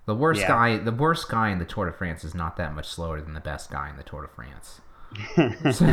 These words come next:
Speaker 1: <laughs> like,
Speaker 2: Yeah.
Speaker 1: as ridiculous as that sounds when you're finishing an hour down, I mean, it's true.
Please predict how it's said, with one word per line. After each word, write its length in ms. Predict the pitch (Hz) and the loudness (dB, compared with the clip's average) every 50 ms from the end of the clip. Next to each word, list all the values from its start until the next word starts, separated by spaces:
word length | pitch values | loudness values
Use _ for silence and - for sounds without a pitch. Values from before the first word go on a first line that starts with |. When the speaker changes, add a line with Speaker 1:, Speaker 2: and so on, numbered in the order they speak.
| - - - - - - - - - 202 175 - 143 139 - | 8 8 8 6 4 4 0 2 0 2 2 2 -2 2 2
Speaker 1:
<laughs> 60 | 175 | 4
like, 240 | 165 156 - - - | 4 4 2 2 2
Speaker 2:
Yeah. 260 | 104 110 113 98 - - - - | 2 4 4 2 0 -6 -8 -2
Speaker 1:
as 180 | 131 143 147 147 | 0 0 0 0
ridiculous 580 | 151 156 156 180 180 175 170 156 147 135 - | -2 0 2 0 0 2 4 4 4 4 4
as 80 | 135 113 | 2 2
that 180 | 117 110 - - | 2 2 2 0
sounds 360 | - - 196 156 135 113 98 | -2 0 2 2 2 2 0
when 120 | 110 107 | -2 -2
you're 120 | 101 101 104 | -2 -4 -4
finishing 600 | - - 160 143 135 127 - - 95 87 85 85 - - - - - - - - - - - - | -4 -6 -6 -6 -6 -6 -4 -4 -4 -4 -6 -8 -12 -16 -20 -20 -20 -20 -20 -20 -20 -20 -12 -10
an 120 | 101 95 | -6 -4
hour 260 | 95 92 92 87 82 | -2 -2 0 0 -2
down, 420 | 82 90 110 117 107 85 73 71 69 | -2 -2 -4 -2 -2 -4 -4 -4 -6
I 80 | 71 76 | -6 -6
mean, 140 | 78 78 80 | -6 -6 -6
it's 200 | 82 - - - | -8 -8 -10 -12
true. 360 | - - 156 156 92 67 | -8 -6 -6 -6 -6 -8